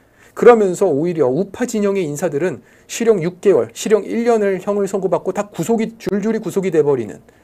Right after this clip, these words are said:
이런 상황들. 그런 내용들이 결국에는 지금 이 서울중앙지검이 국민들로부터 등을 돌리고 검찰이 우파 진영에서 등을 돌리게 되는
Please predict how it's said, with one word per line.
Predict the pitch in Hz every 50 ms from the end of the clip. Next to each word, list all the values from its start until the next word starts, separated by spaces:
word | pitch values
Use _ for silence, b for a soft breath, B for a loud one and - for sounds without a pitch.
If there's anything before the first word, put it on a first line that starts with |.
| b b b -
이런 | 147 151 185 226 233 220
상황들. | 214 208 190 160 135 110 - - - - - b b b b b b b b b
그런 | - - 180 233 262 247
내용들이 | 220 185 180 196 202 196 180 185 196 214 214
결국에는 | - 143 135 143 165 156 156 151 170 208 277 b b b b b b b _
지금 | - - 147 180 202 196
이 | - 151
서울중앙지검이 | 156 - - 202 214 208 185 - 160 165 170 165 156 156 156 151 147 165 208 262 - b b b b b b b b b
국민들로부터 | - - 165 190 220 220 190 202 196 185 170 165 170 - 190 185
등을 | - 165 175 214 226 202
돌리고 | 202 190 160 131 117 120 107 110 _
검찰이 | - - 156 180 196 185 - 208 208 214 185 b b b b b b b b
우파 | - 190 208 - 254 240
진영에서 | 220 214 214 208 196 208 208 208
등을 | - 151 196 269 262
돌리게 | 262 240 220 214 196 190 143
되는 | 135 120 - - -